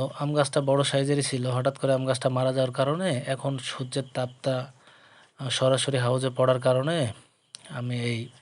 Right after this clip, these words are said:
পানি নোংরা হয়ে যাচ্ছে, এই সমস্যাতে আমি, আহ, পড়ছি। তো এখানে দেখেন, এখানে হিউজ পরিমাণে বাচ্চা রাখা আছে, মানে হাজার হাজার বাচ্চা এখানে রাখা আছে। আমি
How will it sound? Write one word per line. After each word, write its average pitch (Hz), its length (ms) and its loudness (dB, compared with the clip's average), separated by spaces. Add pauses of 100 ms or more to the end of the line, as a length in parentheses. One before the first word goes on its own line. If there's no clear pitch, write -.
পানি 123 340 -2
নোংরা 123 380 0
হয়ে 117 160 0
যাচ্ছে, 117 320 -4 (360)
এই 143 120 2
সমস্যাতে 123 560 0
আমি, 120 200 0 (1000)
আহ, 123 160 -6
পড়ছি। 127 420 2 (280)
তো 127 260 -4 (100)
এখানে 151 280 0
দেখেন, 160 280 4 (280)
এখানে 160 400 -2
হিউজ 196 340 0
পরিমাণে 165 400 4
বাচ্চা 127 380 2
রাখা 98 300 -8
আছে, - 220 -8 (1700)
মানে 156 220 -6
হাজার 151 380 2
হাজার 156 200 4
বাচ্চা 139 280 4
এখানে 135 240 0
রাখা 131 260 2
আছে। 127 260 -2
আমি 131 220 -4